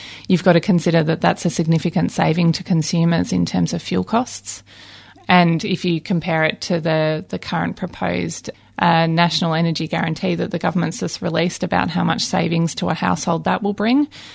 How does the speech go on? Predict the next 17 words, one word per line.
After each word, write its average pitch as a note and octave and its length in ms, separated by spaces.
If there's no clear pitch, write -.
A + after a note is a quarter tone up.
that F#3 160
was F3 240
around E3 300
a F3 40
hundred E3 280
and E3 120
fifteen D#3+ 520
dollars D#3 340
by - 140
twenty E3 300
thirty. E3+ 440
So F3 300
vehicle G3 300
emission E3+ 320
standards D#3+ 480
will E3 140
actually D#3+ 480